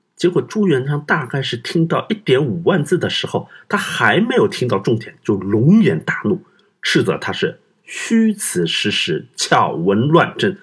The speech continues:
朕甚厌之。说完就叫人把这个卢太素拖过来，啪啪啪的打屁股。虽然这个场面有点血腥啊，但是说实话，换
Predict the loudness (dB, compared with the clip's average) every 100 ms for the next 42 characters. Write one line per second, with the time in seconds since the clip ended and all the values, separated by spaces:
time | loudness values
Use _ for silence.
0 | -18 _ _ 2 2 2 2 2 2 0
1 | 0 -4 -6 _ _ _ -10 0 2 2
2 | 0 2 4 4 2 0 -4 0 0 0
3 | -2 -2 -2 -2 -2 2 4 4 -2 -4
4 | -6 0 2 2 0 2 2 0 -4 -6
5 | -6 -6 -8 _ _ _ _ _ _ _
6 | _ 0 0 2 -2 -4 -6 -2 0 2
7 | 4 2 0 -2 -2 -4 -8 _ -6 -6
8 | -2 -2 -2 -6 -8 _ _ _ -4 0